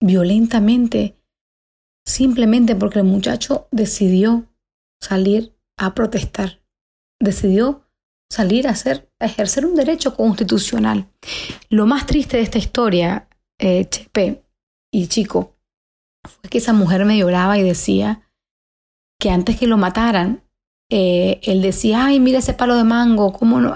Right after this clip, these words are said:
Él, ellos tenían en el patio un palo de mango, ¿no? Y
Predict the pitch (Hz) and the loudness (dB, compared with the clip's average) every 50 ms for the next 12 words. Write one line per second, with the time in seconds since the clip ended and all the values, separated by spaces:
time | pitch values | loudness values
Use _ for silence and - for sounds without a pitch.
0 | - - - 196 185 220 220 220 220 202 240 220 208 214 220 220 202 196 - 196 | -4 -2 -2 -2 0 0 0 0 2 2 2 2 2 2 2 2 0 0 -2 -4
1 | 190 - 208 190 190 190 185 196 - - 190 - - 208 - - 196 240 269 262 | -2 0 -2 -2 0 0 0 0 0 0 0 0 -2 -2 -2 -2 0 0 -2 -2
2 | - - - - - - _ _ _ _ - - 214 190 190 185 180 185 - - | -4 -16 -20 -20 -20 -20 _ _ _ _ -4 0 2 2 4 4 2 0 0 -4